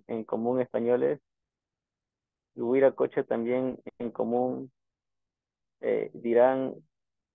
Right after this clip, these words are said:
Huiracocha, así indios, eh, cada parcialidad se tienen sus nombres, eh, Castilla, Roma y abajo dice Huayna Cápac.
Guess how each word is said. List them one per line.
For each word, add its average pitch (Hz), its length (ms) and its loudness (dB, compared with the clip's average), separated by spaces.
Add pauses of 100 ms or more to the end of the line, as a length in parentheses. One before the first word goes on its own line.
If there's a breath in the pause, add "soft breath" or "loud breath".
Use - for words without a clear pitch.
(800)
Huiracocha, 131 640 4
así 117 320 2
indios, 147 560 0 (120)
eh, 110 440 0
cada 131 280 8
parcialidad 123 640 4 (600)
se 113 100 2
tienen 131 320 0
sus 120 140 0
nombres, 131 420 2 (100)
eh, 110 440 0
Castilla, 127 440 4
Roma 147 460 2
y 113 420 -2 (520)
abajo 143 540 6 (220)
dice 131 220 2
Huayna 120 300 4
Cápac. 117 280 0